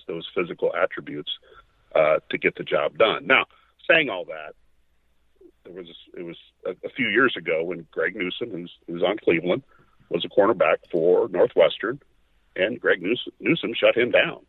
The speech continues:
shut down David Bell. And David Bell acknowledged it. David Bell knew that he had a lot of work to do from that point forward to get in the position where someone would take him in the N F L draft in the first three rounds. But, and he, and he did that work.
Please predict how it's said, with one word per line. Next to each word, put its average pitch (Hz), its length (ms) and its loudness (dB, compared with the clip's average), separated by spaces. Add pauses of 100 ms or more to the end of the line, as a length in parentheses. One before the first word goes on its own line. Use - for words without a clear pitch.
(140)
shut - 200 -2
down 139 200 0
David 78 280 -8
Bell. - 240 -12 (220)
And 90 120 -10 (180)
David 92 280 -2
Bell 113 180 6
acknowledged 123 520 -6
it. 78 180 -18
David 92 260 -8
Bell 104 180 2 (100)
knew 104 340 -6 (840)
that 90 320 4
he 117 140 -12
had 117 160 2
a 110 40 0
lot 113 220 2
of 110 60 -4
work 120 220 -4
to - 80 -18
do 82 280 -12
from 85 120 -12
that 87 180 -4
point - 280 -8
forward 87 440 0 (540)
to - 60 -6
get 101 260 -2
in 104 160 -2
the 92 80 -2
position 87 560 -4
where 82 300 0 (260)
someone 92 240 2
would 82 160 -4
take - 260 0
him 73 320 -6 (140)
in 87 100 -10
the 82 120 -4
N 85 80 2
F 82 120 -2
L - 140 0
draft 80 380 0 (240)
in 87 80 -6
the 82 80 -12
first 80 260 -4 (380)
three 92 140 2
rounds. 78 420 2 (760)
But, - 140 0
and 101 180 -2
he, 101 260 2
and 120 120 2
he 120 80 2
did 139 180 2
that 80 180 2
work. 76 220 -12